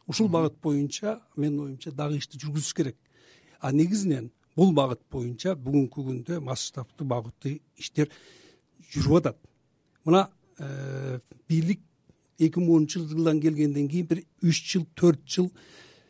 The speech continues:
Speaker 1: э, бийлик үчүн тек гана стабилдештирүү, саясий стабилдештирүүгө, келиштирүү маселесинин негизинде убакыттардын баары өттү. Вот жакынкы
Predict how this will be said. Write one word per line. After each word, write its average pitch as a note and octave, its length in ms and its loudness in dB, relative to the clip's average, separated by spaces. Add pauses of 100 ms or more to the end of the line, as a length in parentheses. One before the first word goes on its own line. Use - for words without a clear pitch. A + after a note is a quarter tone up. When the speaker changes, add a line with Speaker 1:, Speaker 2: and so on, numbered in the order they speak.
(500)
Speaker 1:
э, C3 180 -2
бийлик E3+ 320 4
үчүн F3 300 -2 (500)
тек F#3 300 4
гана F3 300 2
стабилдештирүү, E3 960 2
саясий E3+ 460 4
стабилдештирүүгө, D#3+ 920 0
келиштирүү F3 600 6
маселесинин E3+ 680 0
негизинде D3 440 2
убакыттардын C3+ 440 0
баары A#2+ 240 -2
өттү. - 220 -20 (560)
Вот D3 280 -2
жакынкы D3 600 4